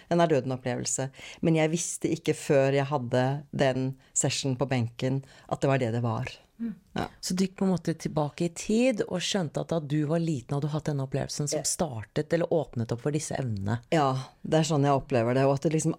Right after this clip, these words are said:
Speaker 1: det lukket seg aldri igjen, ikke sant? Så for meg så hadde jo det vært både en dramatisk, vond opplevelse, selvfølgelig, fordi jeg var jo blitt atskilt fra foreldrene mine gjennom at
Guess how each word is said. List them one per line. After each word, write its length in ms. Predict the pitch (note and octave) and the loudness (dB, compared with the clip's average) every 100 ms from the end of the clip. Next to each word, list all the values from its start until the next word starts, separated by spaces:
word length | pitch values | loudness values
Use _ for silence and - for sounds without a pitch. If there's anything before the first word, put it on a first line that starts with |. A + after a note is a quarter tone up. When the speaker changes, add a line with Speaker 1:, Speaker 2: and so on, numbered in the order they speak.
| - | 0
Speaker 1:
det 80 | - | 2
lukket 320 | E3 F3 D#3 | 2 0 -4
seg 160 | - - | 0 2
aldri 380 | F3+ C#3+ A#2+ C#3 D3 | 2 0 0 0 2
igjen, 300 | C#3+ A#2+ D#3 | 2 2 0
ikke 160 | D#3 D#3 | 0 2
sant? 320 | E3 F3+ - - - - | 2 2 -4 -12 -10 -8
Så 160 | - E3+ | 0 2
for 160 | F#3+ | 4
meg 160 | F#3 F3 | 4 4
så 160 | - | 0
hadde 240 | A3 A3+ F#3 | 0 2 4
jo 60 | E3 | 4
det 140 | D#3 | 2
vært 160 | D3+ - - | 0 -4 2
både 240 | E3+ D3 | 4 4
en 80 | C#3+ | 4
dramatisk, 800 | D#3 D#3 C3+ A#2+ - D3+ - E3 | 4 4 4 2 -2 -2 2 4
vond 260 | C3+ G3 C4 | 6 6 6
opplevelse, 560 | C4 G#3+ D3+ C#3 - C#3+ - | 4 2 2 -2 0 2 0
selvfølgelig, 420 | D3 D3 C3 C3+ C#3+ | 2 2 4 2 0
fordi 220 | D#3+ D3 D3 D3+ - - | 0 2 0 -4 -12 0
jeg 80 | D#3 | 2
var 80 | D3+ D3 | 4 2
jo 40 | |
blitt 100 | D3+ D#3 | 2 2
atskilt 420 | B2+ A#2+ D3+ C#3+ | 2 0 -4 0
fra 160 | D#3 D3 D3+ D3 | 2 2 2 -2
foreldrene 480 | - D#3 D3 C#3+ D3 C#3+ | -2 2 4 4 4 4
mine 260 | C#3+ C#3 C#3+ C#3+ C#3+ D3+ | 4 4 4 4 2 0
gjennom 320 | - C#3 C#3 | 0 2 2
at 160 | C3+ C3+ | 0 0